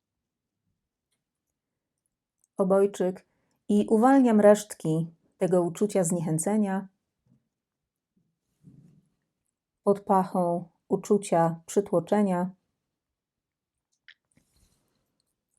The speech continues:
Głowa, bo to mnie tylko ściąga w dół i obciąża.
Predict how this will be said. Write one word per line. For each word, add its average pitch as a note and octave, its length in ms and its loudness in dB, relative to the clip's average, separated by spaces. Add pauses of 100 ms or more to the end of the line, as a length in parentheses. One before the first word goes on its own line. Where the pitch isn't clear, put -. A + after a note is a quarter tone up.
Głowa, F#3 640 4 (460)
bo G#3+ 280 6
to C4+ 240 0
mnie C#4 180 4
tylko G3+ 280 2
ściąga F#3 460 0
w E3+ 100 -4
dół A3 420 4 (340)
i F3 100 0
obciąża. F#3 720 -2